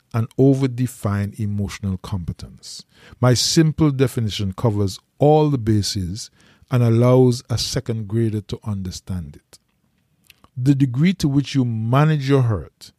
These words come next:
your disappointment, your frustration, your anger, your hate, your love, and fear points to your level of emotional competence. You may be competent at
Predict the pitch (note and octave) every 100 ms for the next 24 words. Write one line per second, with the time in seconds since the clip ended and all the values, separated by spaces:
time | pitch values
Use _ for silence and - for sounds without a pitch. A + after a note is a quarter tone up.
0 | _ _ _ B2+ C#3 B2+ B2 C3 C#3 B2
1 | - G2+ G2 A#2 - C3 - C#3+ B2 A2+
2 | G#2 A2 - C3+ C3 A2 G2+ G2 A2 A2
3 | D3+ A#2+ F#2+ - A#2 A#2+ C3+ B2+ G2 F#2
4 | G#2+ G#2+ G2+ - - _ - - F#3 C#3+
5 | F2 C#2+ _ _ _ _ - E3+ D3+ A#2
6 | G#2 - - A2+ A2 G#2 G#2 A2+ G#2+ A2
7 | A#2 G2 G2+ G2 F#2 - F#2 - - F2
8 | - - B1+ - - - - _ _ _
9 | - - C#3 C#3+ C#3 B2 - E3 D3 D#3
10 | D#3+ D3+ - - B2+